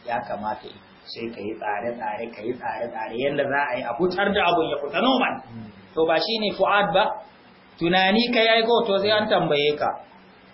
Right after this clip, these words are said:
Speaker 1: Ai Allah ya san abun da ka tuna, ya san abun da ka tsara, ya san kuma yadda abun yake na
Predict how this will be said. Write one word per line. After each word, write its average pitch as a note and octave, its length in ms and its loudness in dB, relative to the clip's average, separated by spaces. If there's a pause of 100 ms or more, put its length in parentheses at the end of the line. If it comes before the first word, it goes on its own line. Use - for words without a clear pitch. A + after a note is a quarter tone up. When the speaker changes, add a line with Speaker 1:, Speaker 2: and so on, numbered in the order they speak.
(720)
Speaker 1:
Ai D#3 140 2
Allah F3 280 4
ya D#3 160 6
san E3+ 240 0
abun D3+ 240 0
da D3+ 100 2
ka - 140 0
tuna, E3+ 240 -2
ya C#3+ 240 4
san E3 140 2
abun D3 260 0
da D3 80 0
ka C#3 160 -2
tsara, C#3 360 0 (160)
ya D3+ 320 2
san F3 220 0
kuma F3 220 0
yadda F#3 260 2
abun D#3 220 2
yake D3 300 -4
na C3 100 -2